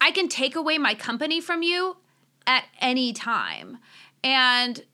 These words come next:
so Freddie, when she's with Laura Dean, tries to, so, like, do everything she can to not create conflict, to not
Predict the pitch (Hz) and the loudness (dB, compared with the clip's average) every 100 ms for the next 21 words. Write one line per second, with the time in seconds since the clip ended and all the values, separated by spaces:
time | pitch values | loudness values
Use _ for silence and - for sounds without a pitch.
0 | _ - - 262 254 - 427 403 262 226 | _ -8 0 0 0 2 2 4 0 0
1 | 269 254 254 254 - - 262 208 214 220 | 4 4 2 -2 -4 -2 -2 -2 -6 -2
2 | 311 370 277 262 233 240 226 202 302 311 | 0 0 -2 -6 -2 -2 -2 -2 0 2
3 | 247 226 220 - - _ - 277 269 302 | 0 -4 -10 -20 -20 _ -8 0 4 4
4 | 302 262 - - 262 240 226 - _ _ | 2 -2 -6 -4 -4 -4 -8 -12 _ _
5 | - - - 277 262 262 262 233 - - | -20 -8 0 2 0 0 0 0 -4 -20
6 | - - 302 269 285 359 349 330 320 302 | -6 -2 0 2 2 0 -2 -2 0 -2
7 | - _ _ - - 240 - 277 285 277 | -8 _ _ -4 -2 -2 -4 0 2 4
8 | 233 233 - 247 233 233 247 247 - 285 | 2 -4 -6 -6 -2 2 2 0 -4 0
9 | 262 247 - - 226 247 - - - - | 0 0 -2 -2 0 -2 -8 -12 -14 -16
10 | - 233 226 233 254 | -10 -6 0 2 2